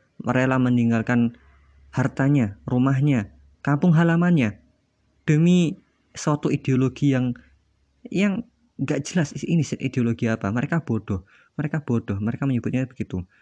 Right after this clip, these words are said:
Dan orang-orang ansor, mereka juga sebut bodoh. Kenapa mereka mau menerima seorang imigran?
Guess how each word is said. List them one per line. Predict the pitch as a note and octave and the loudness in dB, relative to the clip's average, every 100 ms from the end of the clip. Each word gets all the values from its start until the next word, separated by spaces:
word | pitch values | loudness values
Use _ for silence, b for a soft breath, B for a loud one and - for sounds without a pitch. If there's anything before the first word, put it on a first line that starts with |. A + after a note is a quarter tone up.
| b | b
Dan | A#2 | -4
orang-orang | - B2+ B2 B2+ C3 | -2 -2 -2 -2 -2
ansor, | C3+ - C3 A2+ b b | -2 -2 -2 -4 b b
mereka | C3+ D#3 | -4 -2
juga | C3 A#2+ | -2 -4
sebut | - A#2 | -4 -4
bodoh. | A#2+ A#2 G#2+ - b b b | -4 -2 -4 -4 b b b
Kenapa | - D3+ D#3+ D#3+ | -6 -4 0 2
mereka | C3+ C3+ C3+ | 0 0 0
mau | B2+ | 0
menerima | B2+ B2 A#2+ B2+ B2+ | 2 0 0 0 0
seorang | - B2+ C3 | 0 -2 -2
imigran? | C3 B2+ - C3+ G#2+ | 0 -2 0 0 0